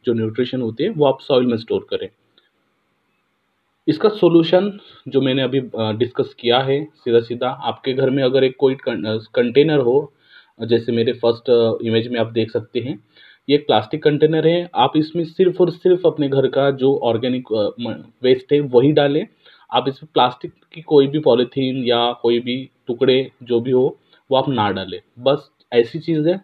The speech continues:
जो biodegradable हो, ऐसी ही चीज़ें डालें। आप देख सकते हैं, मैंने काफ़ी सारे drums में मेरे दो साल के जितना भी waste, kitchen waste मेरे घर का निकला था, वो मैं धीरे धीरे यहाँ पे dump करते रहता हूँ। और इस वजह से यहाँ में, अ,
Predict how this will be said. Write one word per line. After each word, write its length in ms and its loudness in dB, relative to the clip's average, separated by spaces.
जो 200 2
biodegradable 1200 -2
हो, 360 0
ऐसी 260 -2
ही 80 0
चीज़ें 320 -4
डालें। 280 -8
आप 180 0
देख 160 2
सकते 240 0
हैं, 60 2
मैंने 220 -2
काफ़ी 300 -2
सारे 240 4
drums 380 -2
में 440 -2
मेरे 160 0
दो 220 2
साल 220 -2
के 140 -6
जितना 360 -8
भी 140 0
waste, 340 0
kitchen 240 -6
waste 220 -2
मेरे 260 -6
घर 80 -16
का 100 -8
निकला 340 -4
था, 280 -12
वो 80 2
मैं 160 0
धीरे 220 4
धीरे 200 2
यहाँ 220 2
पे 120 2
dump 260 -2
करते 260 -4
रहता 280 -2
हूँ। 180 -12
और 220 2
इस 180 -4
वजह 240 2
से 180 -2
यहाँ 480 0
में, 200 -4
अ, 60 -12